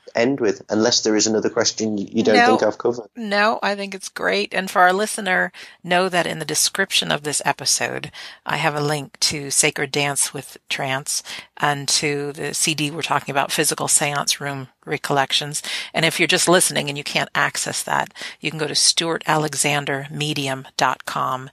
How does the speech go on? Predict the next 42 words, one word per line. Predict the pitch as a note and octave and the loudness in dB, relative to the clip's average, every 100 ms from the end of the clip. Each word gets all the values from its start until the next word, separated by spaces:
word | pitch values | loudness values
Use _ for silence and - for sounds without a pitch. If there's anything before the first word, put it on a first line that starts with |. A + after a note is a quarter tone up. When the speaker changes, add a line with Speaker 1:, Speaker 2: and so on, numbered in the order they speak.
| - - - | -16 -16 -10
Speaker 2:
and | C#3 | -6
find | - C#3+ C#3 | -4 -4 -4
the | C#3 | -6
information | C3+ C3+ - C#3+ C#3 - C#3+ C3+ _ _ | -10 -10 -12 -10 -6 -6 -8 -16 _ _
there. | D3 C3 C#3 D3 _ _ - - - - - | -14 -12 -14 -20 _ _ -20 -20 -20 -20 -12
Uh, | D#3 D#3 | -6 -2
so | - G3+ | 0 0
Warren, | G3+ C#4 G4 D#4 | 2 4 4 2
thank | - D4 F4 G4+ F3 | 2 4 4 2 2
you | F3 B3 D4+ | 2 2 -2
really | G3 B3+ D4+ | -2 -2 -2
from | - F3+ | -2 -6
the | F3 | 0
bottom | E3 F3+ F3+ | 0 0 -2
of | D3+ C#3+ | -8 -6
all | - A3+ | -2 -2
of | F#3 | 0
our | C#3+ | -2
hearts | - C3+ - | -2 -4 -4
for | - | -10
being | E3+ F3 | -10 -8
our | E3 | -8
guest | E3+ G#3 - | -6 -8 -8
today. | - - - _ _ _ _ _ _ _ _ - | -10 -12 -12 _ _ _ _ _ _ _ _ -2
Speaker 1:
Oh, | E3 F3+ | 2 4
no, | F3+ | 4
it's | D3+ - | 4 2
my | C#3+ D3+ | 2 0
pleasure. | D3+ G#2+ - | 2 0 2
Thank | C3+ C#3 C#3+ | 0 -2 0
you | C#3+ | -2
for | C3+ | -2
having | A#2+ A2 G#2 | 0 0 0
me. | G#2+ | 2
I, | B2+ A2+ | 2 2
I'm, | A2+ A#2+ - | 2 0 0
I'm | A#2+ B2+ | 0 2
rather, | C3+ C#3+ B2+ A#2+ A#2+ | 2 4 2 2 2
uh, | A2+ | 2
surprised | A2+ - - C3 A#2 F#2+ F#2 - | 2 -2 -2 0 2 2 2 2
that, | G2+ - - | 0 0 0
uh, | G2+ | 0